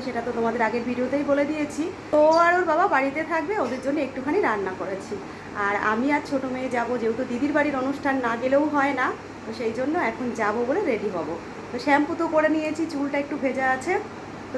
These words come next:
চুলটা ভেজা থাকতে থাকতে শাড়ি টাড়িগুলো পরে নিই, রেডি হয়ে নিই, রেডি হয়ে তোমাদের সঙ্গে আবার কথা হচ্ছে।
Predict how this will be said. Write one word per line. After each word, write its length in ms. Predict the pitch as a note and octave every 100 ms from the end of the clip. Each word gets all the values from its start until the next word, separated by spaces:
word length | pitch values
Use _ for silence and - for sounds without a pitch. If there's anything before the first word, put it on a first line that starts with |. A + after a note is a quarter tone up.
| C4
চুলটা 240 | D4+ D#4+ E4
ভেজা 180 | D#4+ D#4+ E4+
থাকতে 180 | E4 D#4+
থাকতে 260 | D#4+ - D#4+ D#4+
শাড়ি 180 | D#4 D4
টাড়িগুলো 340 | D#4 D#4 D4+ D#4+ D#4+
পরে 160 | D4 D#4
নিই, 100 | D#4 C4+
রেডি 160 | C4 C#4+
হয়ে 160 | D4 D4+
নিই, 100 | G4+ - - - -
রেডি 180 | C#4 F#4 F#4
হয়ে 120 | F#4 D#4+
তোমাদের 260 | D#4 D#4+ D#4+
সঙ্গে 200 | E4 E4+ A#3
আবার 160 | G#3 G3
কথা 160 | F#3 G3+ E3+
হচ্ছে। 260 | E3+ -